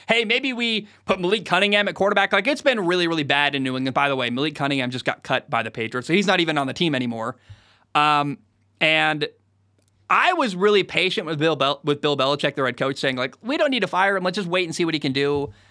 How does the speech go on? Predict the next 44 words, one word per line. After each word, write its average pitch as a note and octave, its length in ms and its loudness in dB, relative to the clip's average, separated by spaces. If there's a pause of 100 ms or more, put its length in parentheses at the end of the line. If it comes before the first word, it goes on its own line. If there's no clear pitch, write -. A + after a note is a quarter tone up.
(600)
Finally, A#3 500 2
I F3+ 60 4
think F#3 200 -2
it F3+ 80 -2
looks D#3 240 -4
all C#3 140 2
right. C3 260 -2
Like, B2 240 -4 (140)
it's F3+ 220 0
really A#3+ 260 0
kind G#3 180 0
of D#3 80 -6
crazy E3 560 0
how D3 220 -2
different C#3 320 -2
things B2+ 180 -4
are A#2+ 380 -2 (840)
when D3 100 -2
your C#3 120 0
quarterback C#3+ 440 -2
is C3+ 100 -6
playing C3 360 -2
well. C#3 400 -2 (500)
And C#3+ 280 2
if C3+ 100 -6
Mac F3+ 240 2
Jones A#3+ 240 -2
can G#3+ 120 -2
play G3 140 0
that E3+ 200 2
way E3+ 120 0
the D#3 80 -4
rest D3+ 220 -2
of D3+ 80 -4
the C#3+ 60 0
year, C#3+ 180 0
the C3 100 -2
offense D#3+ 380 -2
can D3 140 -4
look C3+ 240 -6 (400)
competent F#3 580 -2
and C#3 140 -2
not C#3 260 0
horrible, F3+ 640 -2